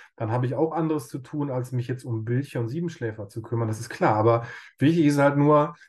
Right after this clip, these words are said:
jedes, jede Art hat eben ihr ganz bestimmtes ökologisches Optimum, unter dem sie sozusagen optimal gedeihen kann.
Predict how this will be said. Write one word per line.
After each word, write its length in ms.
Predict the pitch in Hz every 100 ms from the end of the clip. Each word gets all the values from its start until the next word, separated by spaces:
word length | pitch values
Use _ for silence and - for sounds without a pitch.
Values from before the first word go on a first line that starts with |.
| _
jedes, 720 | 113 107 120 160 180 185 - -
jede 340 | 120 120 -
Art 400 | 117 143 190 -
hat 140 | 139 -
eben 200 | 131 139
ihr 140 | 135
ganz 280 | 123 123 120
bestimmtes 720 | 117 - 123 117 117 110 - -
ökologisches 680 | 123 123 117 107 104 117 -
Optimum, 600 | 170 170 180 156 147 147
unter 200 | 127 120
dem 220 | 123 123
sie 120 | 117
sozusagen 340 | 110 - 110 -
optimal 520 | - - 110 101 98
gedeihen 420 | 90 98 135 156
kann. 360 | - 139 135